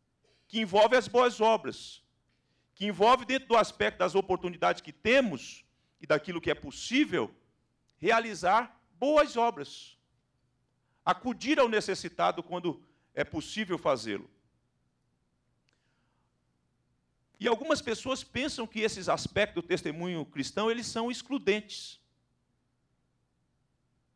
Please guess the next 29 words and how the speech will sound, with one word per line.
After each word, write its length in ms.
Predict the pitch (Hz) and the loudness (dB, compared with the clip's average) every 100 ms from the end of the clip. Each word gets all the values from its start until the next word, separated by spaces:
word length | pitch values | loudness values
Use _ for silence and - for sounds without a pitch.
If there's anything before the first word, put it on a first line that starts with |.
| _ _ _ _ _ _ _ _ _ - | _ _ _ _ _ _ _ _ _ -8
Que 180 | 202 226 | 0 4
esse 340 | 294 - 233 | 4 4 0
aspecto 500 | 190 - 208 262 220 | -2 -2 -2 -2 -2
não 180 | 226 294 | -2 -2
tem 180 | 277 247 | -4 2
valor 440 | 214 180 202 285 | 2 4 4 4
e 80 | 240 | 2
não 120 | 269 | 0
tem 160 | 285 277 | 0 -6
espaço 640 | - - 214 262 - 165 | -8 2 4 4 0 -8
na 160 | 180 190 | 0 0
vida 600 | - 180 294 294 226 - _ _ _ | 0 -2 0 2 0 -4 _ _ _
da 160 | - 202 | 2 2
igreja. 640 | 202 170 208 214 139 107 - _ _ _ _ _ _ _ _ _ _ _ 190 | 4 4 6 6 2 -8 -10 _ _ _ _ _ _ _ _ _ _ _ -6
E 120 | 254 | -4
o 40 | |
meu 300 | 262 330 339 | 2 2 2
modo 320 | 226 233 226 | 4 4 4
de 140 | 196 202 | -2 -8
ver, 340 | 143 226 262 | 4 4 4
isso 220 | 277 - | -2 0
é 20 | 302 | 2
um 100 | 277 | 4
equívoco 680 | 220 - 262 330 - 262 277 | 2 -4 -2 -2 -4 -10 0
da 160 | 226 | 0
falta 400 | - 247 277 254 | 2 2 2 0
de 180 | 190 262 | -6 -10
compreensão 920 | - 294 370 370 277 233 - 226 302 - | -6 2 2 2 -4 -4 -4 -2 0 2
ou 300 | 294 226 | 0 0